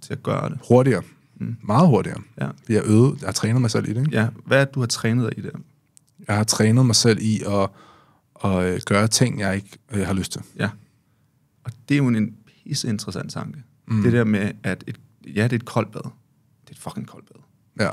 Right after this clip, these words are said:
Speaker 1: Det er jo ikke... Men du møder noget modstand, der er noget, du gerne vil gøre, som er ubehageligt, men du lærer din hjerne at sige, "Men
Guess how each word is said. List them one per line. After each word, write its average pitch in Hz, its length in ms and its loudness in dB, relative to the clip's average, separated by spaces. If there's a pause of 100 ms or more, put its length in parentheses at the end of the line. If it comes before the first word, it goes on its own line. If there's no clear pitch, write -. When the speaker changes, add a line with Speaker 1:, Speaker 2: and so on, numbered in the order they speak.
Speaker 1:
Det - 20 2
er 104 40 2
jo 95 60 0
ikke... 104 300 2 (540)
Men 104 460 2 (160)
du 113 60 -2
møder 127 240 6
noget 117 140 6
modstand, 131 580 2
der 107 60 -8
er 104 40 -2
noget, 110 160 0
du 113 80 -2
gerne 104 200 0
vil 101 100 -6
gøre, 110 300 0
som 113 160 -2
er 95 40 -2
ubehageligt, 131 520 -2
men 107 160 0
du 107 120 -2
lærer 107 200 4
din 117 100 0
hjerne 107 220 0
at 107 80 -2
sige, 110 180 -4
"Men 107 200 0